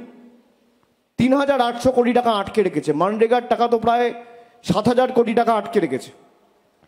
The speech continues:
তার মধ্যে তিন হাজার আটশো কোটি টাকা হচ্ছে মজুরি বাবদ যে ডিউ, আর তিন হাজার দুশো টাকা হচ্ছে কাজের টাকা, যেটা ছাড়েনি।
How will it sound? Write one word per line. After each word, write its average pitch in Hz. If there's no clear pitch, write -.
তার 220
মধ্যে 277
তিন 262
হাজার 277
আটশো 254
কোটি 277
টাকা 285
হচ্ছে 285
মজুরি 277
বাবদ 285
যে 262
ডিউ, 196
আর 180
তিন 240
হাজার 254
দুশো 226
টাকা 247
হচ্ছে 240
কাজের 220
টাকা, 214
যেটা 196
ছাড়েনি। 135